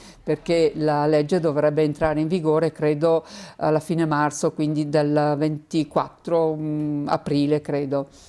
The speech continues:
E so che comunque c'è stato anche un contatto con la ministra delle pari opportunità Roccella, eh, per, eh, per, ehm, spiegare e per chiedere comunque che vengano cambiate questa, che venga cambia-,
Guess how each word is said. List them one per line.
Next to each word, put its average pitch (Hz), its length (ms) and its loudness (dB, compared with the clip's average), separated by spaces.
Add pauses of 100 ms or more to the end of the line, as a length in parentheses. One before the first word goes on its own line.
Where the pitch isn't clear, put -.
(460)
E 185 160 0
so 190 280 0
che 180 140 -4
comunque 180 840 2
c'è 170 140 0
stato 170 420 0
anche 165 280 -2
un 170 140 -2
contatto 165 720 -2
con 156 160 0
la 160 80 2
ministra 156 840 0
delle 151 200 0
pari 156 200 0
opportunità 156 600 0
Roccella, 170 880 0 (480)
eh, 165 420 2
per, 160 340 2
eh, 151 760 2
per, 147 200 2
ehm, 143 1040 2
spiegare 165 920 0
e 156 120 0
per 165 220 -2
chiedere 185 420 2
comunque 170 380 -4
che 165 140 0
vengano 160 440 0
cambiate 156 760 0
questa, 147 600 0
che 147 140 -2
venga 151 340 -2
cambia-, 156 340 -2